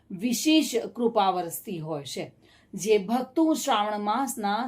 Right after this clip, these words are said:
સોમવારે પૂર્ણ ભક્તિ સાથે ઉપવાસ અને મહાદેવની પૂજા કરે છે, તેમના પર શિવની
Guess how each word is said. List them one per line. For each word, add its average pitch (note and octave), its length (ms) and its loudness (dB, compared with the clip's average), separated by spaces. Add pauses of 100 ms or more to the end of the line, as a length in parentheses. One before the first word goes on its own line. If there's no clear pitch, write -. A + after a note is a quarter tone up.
સોમવારે G#3 760 0
પૂર્ણ G#3+ 300 -2
ભક્તિ G#3+ 400 -4
સાથે F#3 520 -4 (320)
ઉપવાસ G#3 600 0 (160)
અને B3+ 200 0
મહાદેવની A3 880 0
પૂજા E3+ 320 0
કરે F3+ 320 -4
છે, A3 300 -6 (380)
તેમના B3+ 340 6
પર D4 240 4
શિવની A#3+ 600 2